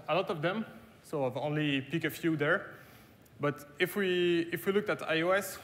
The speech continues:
you might say, "Okay, it's not even a problem." Be-, because from, uh, last year, uh, Verizon D B I R report, they said that, paraphrasing Jay-Z, "I got ninety-nine problems,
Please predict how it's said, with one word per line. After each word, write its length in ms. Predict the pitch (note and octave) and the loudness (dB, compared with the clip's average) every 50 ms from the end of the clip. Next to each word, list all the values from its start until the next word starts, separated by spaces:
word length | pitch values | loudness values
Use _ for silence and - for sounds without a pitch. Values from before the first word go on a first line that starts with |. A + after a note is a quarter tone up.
| - - - | -16 -14 -10
you 100 | D3 D3 | -6 -2
might 200 | D3 D3+ D#3+ D3+ | 0 0 0 0
say, 220 | D#3 - F3 F3+ F3 - - | 0 0 -2 -2 -2 -4 -6
"Okay, 280 | D3 B2 F#3+ E3 D3 | -4 0 0 0 0
it's 260 | C#3 - - - - - | 0 -2 -4 -8 -12 -6
not 220 | - D#3 F3+ F3+ - | -2 0 0 0 0
even 180 | F3 D#3 D#3+ D3+ | -2 -2 0 0
a 40 | C#3 | 0
problem." 400 | - F3 F3+ F#3 E3+ C#3 B2 A#2+ A#2 - - - - - - - | 2 2 0 2 0 -2 -4 -6 -10 -14 -18 -20 -20 -20 -10 -6
Be-, 80 | D#3+ | -6
because 560 | D#3 D3 C#3+ D3+ E3+ E3 G3+ F3+ F3 D3+ C3 D#3 - - | -6 -4 -4 -2 0 4 4 4 4 2 -2 -6 -10 -10
from, 240 | - - E3+ D#3 D#3 | -4 -2 -2 0 2
uh, 160 | D3+ D3 C#3+ | 2 2 2
last 340 | D3 D#3 E3+ F3 - - - | 4 4 4 4 2 -2 0
year, 220 | F3+ E3+ E3 E3 | 2 4 4 4
uh, 840 | D#3 - D3+ C#3 C3+ C3+ C3 C3 C3 C3 B2+ B2+ B2 B2 B2 B2 B2 | 4 4 2 2 2 2 2 2 2 2 2 0 0 0 0 -2 0
Verizon 800 | A#2+ D3+ D3+ D#3 D#3+ E3 E3 D3+ E3 D#3+ D3+ C#3+ C#3+ C#3 C#3 C3 B2+ | 4 4 6 6 6 4 2 0 -2 -4 -4 -4 -4 -4 -6 -6 -4
D 80 | C#3 E3 | -4 -2
B 160 | D#3 E3 E3 | 0 2 2
I 180 | D3+ D3 D3 | 4 4 4
R 140 | D3+ D#3 E3+ E3+ E3 | 4 4 4 2 2
report, 460 | F3+ F3 D#3+ F3 F#3 G3+ G#3+ G#3 - - - - - - - - | 0 -2 0 2 2 0 0 -2 -4 -14 -16 -18 -20 -20 -12 -4
they 140 | C3+ D#3+ E3 | -2 0 0
said 340 | D#3 - E3+ F3+ F3+ F3 E3 D#3 | 0 0 0 2 2 2 4 4
that, 500 | D#3+ D#3 D3+ D#3 - - - - - - | 4 4 4 0 -4 -12 -14 -12 -6 -2
paraphrasing 680 | E3 D3+ D3 C3+ - E3+ E3+ E3 D3 D#3+ E3 D#3 C#3 | -2 -2 -2 -2 -2 -2 -2 -2 -2 -4 -4 -4 -2
Jay-Z, 400 | C#3+ D#3+ D#3+ D#3 C#3+ F3+ G3 F#3+ - - - | -2 0 0 0 0 -2 -4 -4 -6 -12 -10
"I 40 | - | -6
got 240 | C#3 D#3+ D#3 C3+ - | -4 -4 -4 -4 -4
ninety-nine 400 | F3+ F3+ D3+ D3 F3 E3+ E3 D#3 | -4 -4 -4 -4 -4 -4 -4 -4
problems, 500 | - E3+ E3 D3+ F3 F#3 G3+ G3+ - - | -4 -4 -4 -2 -2 -2 -2 -4 -8 -12